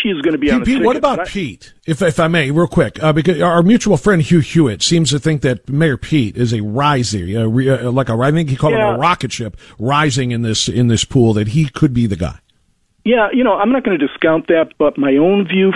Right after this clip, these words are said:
Speaker 1: for the moment is that he is the flavor of the month. He also checks a lot of boxes for the Democrats. He's a very, you know, a smart guy. He, he seems to present well, and, um, I wouldn't want to discount him. But I'm not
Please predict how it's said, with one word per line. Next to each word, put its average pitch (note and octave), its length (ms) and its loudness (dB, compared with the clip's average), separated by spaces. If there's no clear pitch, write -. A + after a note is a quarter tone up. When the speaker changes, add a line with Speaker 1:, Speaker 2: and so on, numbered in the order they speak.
Speaker 1:
for C#3+ 60 0
the C3 80 2
moment D#3 420 2
is C#3 280 0
that C3+ 260 2
he D3+ 320 2
is B2+ 240 2
the C3 180 -4
flavor C3+ 340 4
of A#2 100 -2
the B2+ 60 0
month. B2+ 340 2
He G3+ 220 2
also E3+ 300 2
checks C3+ 280 -4
a D3+ 60 -4
lot C3+ 180 2
of A#2 80 -4
boxes C3 420 0
for D3+ 100 0
the C3+ 80 2
Democrats. C3+ 520 0
He's D#3 100 0
a D3 60 2
very, B2 280 2
you C#3 80 -4
know, B2+ 220 0
a B2 380 -8
smart C3+ 260 -4
guy. B2+ 300 -2
He, B2+ 260 0
he B2+ 100 -10
seems C#3 180 2
to - 80 -6
present D3 420 0
well, C3 440 0
and, C3+ 440 0
um, C3 380 2
I C3+ 60 2
wouldn't D#3 260 2
want C#3+ 140 -2
to C3 40 -4
discount F3+ 520 -2
him. B2+ 320 -4
But D3 180 0
I'm G#3 240 2
not G#3+ 180 0